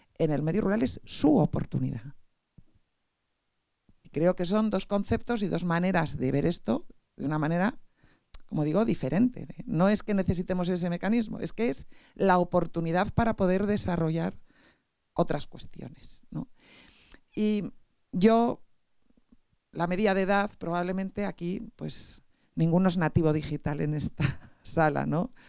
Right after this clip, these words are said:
Somos, como dice un compañero mío, inmigrantes digitales. Pues yo soy una inmigrante digital, pero muy convencida, pero muy convencida del discurso, eh, digital como oportunidad.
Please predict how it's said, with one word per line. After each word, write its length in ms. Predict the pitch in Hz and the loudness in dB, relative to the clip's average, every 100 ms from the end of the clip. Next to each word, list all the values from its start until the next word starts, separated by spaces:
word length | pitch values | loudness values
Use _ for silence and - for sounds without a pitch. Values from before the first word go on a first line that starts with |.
| - | -8
Somos, 380 | - 175 180 - - - - | -2 2 2 -2 -16 -20 -14
como 140 | - 180 | -2 2
dice 120 | 180 | 2
un 60 | 180 | 4
compañero 360 | 180 180 175 | 4 4 2
mío, 200 | 202 240 | 2 2
inmigrantes 760 | - 190 180 170 175 185 180 160 | 2 2 2 2 2 2 2 0
digitales. 960 | 165 - 151 - 127 127 123 - - - _ _ - - _ | 0 -2 -4 -4 -4 -6 -8 -14 -18 -20 _ _ -20 -20 _
Pues 140 | - 127 | -10 -2
yo 120 | 165 | -2
soy 160 | 175 170 | 0 0
una 220 | 170 175 | 2 0
inmigrante 640 | 170 170 165 170 170 175 | 0 -2 0 0 0 0
digital, 720 | 165 - 160 196 185 190 240 - - - _ - | -2 -2 0 4 4 2 -2 -10 -20 -20 _ -4
pero 200 | 156 160 | 0 2
muy 300 | 170 196 208 | 2 2 2
convencida, 1000 | - 190 170 165 - 202 196 180 220 - _ - | 2 2 2 0 0 2 2 0 -4 -10 _ -8
pero 200 | 135 143 | -4 0
muy 180 | 156 180 | 2 2
convencida 800 | - 175 156 147 - 175 170 247 - - _ | 4 2 0 -2 -2 -2 -2 -4 -10 -20 _
del 300 | - 156 147 | -2 0 0
discurso, 840 | 147 147 - 156 151 - 151 147 147 _ _ _ _ - | -4 -8 -8 -8 -8 -8 -6 -6 -10 _ _ _ _ -4
eh, 160 | 156 151 | 0 0
digital 460 | 147 - - 151 | 0 -4 -2 -2
como 220 | - 170 147 | -2 -2 -2
oportunidad. 720 | - 131 - 127 131 127 | -4 -8 -8 -6 -4 -4